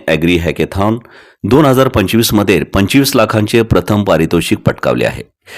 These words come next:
त्यांनी पर्यावरणपूरक कीटकनाशक फवारणीसाठी स्मार्ट पेस्टिसाइड स्प्रेअर तयार केले असून या यंत्राद्वारे शेतकऱ्यांचा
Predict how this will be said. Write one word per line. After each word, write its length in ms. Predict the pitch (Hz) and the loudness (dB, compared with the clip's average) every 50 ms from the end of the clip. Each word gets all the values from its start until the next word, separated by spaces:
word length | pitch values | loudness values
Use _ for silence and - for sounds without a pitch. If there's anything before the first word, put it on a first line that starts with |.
| - - - _ _ | -20 -20 -20 _ _
त्यांनी 240 | 104 107 113 123 131 | 0 2 4 4 2
पर्यावरणपूरक 960 | 131 135 113 98 101 104 110 120 120 127 123 123 - 120 110 113 113 113 110 - | 2 2 2 2 4 4 4 4 4 4 2 2 2 4 4 4 4 2 2 0
कीटकनाशक 640 | 104 85 98 92 90 98 92 90 - - 101 - - | 0 0 0 0 2 2 0 0 0 -2 0 0 0
फवारणीसाठी 680 | - 85 87 85 85 87 87 85 - 90 85 110 107 | 2 2 2 2 2 2 0 0 -2 -2 0 0 0
स्मार्ट 480 | 104 - - - 104 107 110 117 113 110 - - _ _ - | 0 -2 -2 -2 0 2 2 0 0 -4 -8 -16 _ _ -2
पेस्टिसाइड 560 | 85 82 - - 90 - - 85 90 90 85 | -2 0 0 -2 -2 0 0 0 0 0 -2
स्प्रेअर 560 | - - - - - 90 87 85 71 - - - - _ _ - - _ - | -4 -6 -6 -4 -2 2 2 2 2 0 -2 -6 -14 _ _ -20 -10 _ -2
तयार 220 | 95 101 107 113 | 0 0 0 0
केले 200 | 107 - 95 92 | 0 0 2 2
असून 280 | 85 - - 117 160 170 - - - _ _ _ _ - | 2 2 0 -2 -2 -4 -8 -14 -20 _ _ _ _ 0
या 120 | 117 127 | 2 2
यंत्राद्वारे 680 | 135 127 110 92 85 117 135 127 127 123 110 76 65 - | 4 4 2 2 2 0 0 2 2 2 2 2 0 0
शेतकऱ्यांचा 580 | - - 101 - - 117 113 110 107 - 117 | 0 0 0 0 0 0 2 0 0 0 -2